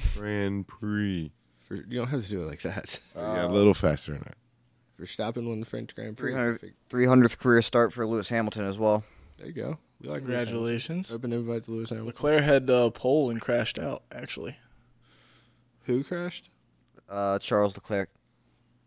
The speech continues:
Speaker 4: Leclerc. Leclerc.
Speaker 3: The,
Speaker 4: However you
Speaker 3: uh,
Speaker 4: say
Speaker 3: the
Speaker 4: it.
Speaker 3: driver for Monaco. But
Speaker 4: He's the other big dog,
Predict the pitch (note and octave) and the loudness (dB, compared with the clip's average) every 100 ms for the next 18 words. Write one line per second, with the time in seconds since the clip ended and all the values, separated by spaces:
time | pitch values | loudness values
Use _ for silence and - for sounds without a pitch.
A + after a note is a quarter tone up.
0 | _ _ - - - A2 - _ _ D3+ | _ _ -20 -18 -10 -10 -10 _ _ -16
1 | - C3+ B2 B2 - _ C#2+ E2 G#2+ G#2 | -12 -8 -8 -8 -12 _ -20 -12 -6 -4
2 | G2+ G2 G2+ G2 A2 G#2 G2+ - G2+ G2+ | -4 -4 -6 -10 -8 -8 -8 -6 -2 0
3 | G#2 G#2 G#2 _ _ _ _ _ _ _ | 0 -2 -4 _ _ _ _ _ _ _
4 | _ _ _ _ _ _ _ _ _ _ | _ _ _ _ _ _ _ _ _ _
5 | - G#2 - _ _ _ - - _ _ | -10 -8 -8 _ _ _ -20 -20 _ _
6 | _ _ _ _ _ _ _ _ _ C#3 | _ _ _ _ _ _ _ _ _ -6
7 | C3+ B2 B2 A#2 A2+ A#2 A2+ A#2+ A#2+ | -4 2 4 2 0 -4 -2 -2 0